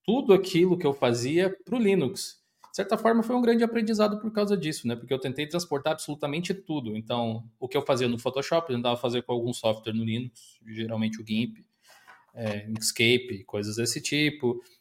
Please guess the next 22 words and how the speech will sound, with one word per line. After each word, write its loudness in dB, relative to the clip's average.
Então, 6
é, 2
e 0
na 8
época 4
eu 4
precisava, 4
é, -2
assistir -2
filmes 4
e 4
ouvir 4
músicas 2
no 0
P -2
C, 6
trabalhar 2
com 0
Office, 2
trabalhar 0
com -6
design, 2